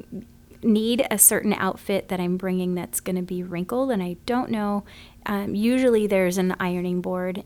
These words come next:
in a hotel, but who knows, you know, in a green room or what have you. We're going home this trip to Hawaii for Kaleo's sister's wedding, and, uh, the b-, dress that I'm bringing and, and your shirt both will need to be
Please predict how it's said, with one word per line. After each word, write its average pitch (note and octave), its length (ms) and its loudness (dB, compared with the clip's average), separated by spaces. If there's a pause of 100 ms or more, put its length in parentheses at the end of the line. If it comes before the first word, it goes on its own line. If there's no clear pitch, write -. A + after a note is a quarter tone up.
in F3+ 380 -4
a - 120 -6
hotel, F3+ 480 -6
but F#3 180 -4
who B3+ 160 -2
knows, F#3+ 400 0
you F#3 60 0
know, F3+ 180 -2 (100)
in F#3 120 -2
a F#3 40 0
green F3+ 300 0
room F3+ 380 -2
or F3 240 -6 (400)
what G3 140 -2
have F3 200 -2
you. F3 240 -2 (320)
We're G3 140 4
going F#3+ 300 0
home F#3 420 -4 (300)
this B3 200 2
trip - 280 -6
to G3 120 -6
Hawaii F3+ 360 -4
for F3+ 500 -6 (280)
Kaleo's F3+ 400 -4
sister's - 400 -2
wedding, F#3 460 -2 (460)
and, F3+ 440 -2
uh, F#3 220 -6
the F3+ 120 -2
b-, - 200 -14
dress F#3 280 -2
that F3+ 120 -2
I'm F3 120 -2
bringing F#3 320 -2
and, F3+ 220 -6
and F3 180 -6
your F3+ 140 -6
shirt - 480 -6 (800)
both A3 300 4
will G#3 140 2
need F#3 240 2
to G3 80 -4
be F3+ 440 -8